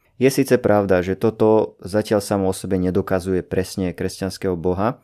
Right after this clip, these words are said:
ale dokazuje to to, že je tu príčina, ktorá presahuje vesmír, hmotu, priestor a čas. Príčina je teda nehmotná, mimo priestoru a času. Nie je súčasťou stvoreného vesmíru. Tu nejde o Boha medzier, ale o deduktívne usudzovanie založené na dvoch premisách,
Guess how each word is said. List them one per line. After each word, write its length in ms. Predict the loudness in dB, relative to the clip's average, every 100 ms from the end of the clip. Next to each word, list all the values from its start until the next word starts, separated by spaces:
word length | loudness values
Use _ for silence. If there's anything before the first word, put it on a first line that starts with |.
| _
ale 240 | 0 2
dokazuje 400 | 2 2 2 0
to 160 | 0 -2
to, 180 | 2 0 -2 _ _ _
že 160 | -4 2
je 100 | 2 2
tu 40 |
príčina, 480 | 2 2 2 0 -2
ktorá 320 | 0 0 0
presahuje 480 | 0 0 2 2 2
vesmír, 560 | 2 -2 -2 -4 -4 -6 _ -6
hmotu, 400 | -2 -2 -2 -6
priestor 400 | -2 -2 0 -4 -2
a 80 | -4
čas. 400 | 0 -2 -2 -18 _
Príčina 400 | -2 -2 0 0
je 160 | 2 2
teda 80 | 2
nehmotná, 720 | 2 2 2 0 -2 -6 -6 -6
mimo 240 | -2 -2
priestoru 520 | -2 -4 -2 -2 0
a 40 | 0
času. 480 | -2 -4 -2 -4 -4 _ _ -4
Nie 320 | 0 4 4
je 40 | 2
súčasťou 640 | -2 0 2 2 -2 -6
stvoreného 720 | -6 -2 0 2 0 0 0
vesmíru. 560 | 0 -2 0 0 0 -2 _
Tu 160 | 2
nejde 400 | 4 6 6 4
o 240 | 4 4 4
Boha 240 | 4 4
medzier, 640 | 4 2 2 2 2 0 -6
ale 240 | -2 0 0
o 160 | -2
deduktívne 800 | -2 0 -2 -2 0 0 0 -2
usudzovanie 880 | -4 -6 -4 0 0 0 0 -2 -4
založené 480 | 0 0 2 0 0
na 160 | -2 0
dvoch 320 | 0 -2 -2
premisách, 640 | 0 0 -2 -2 -2 -4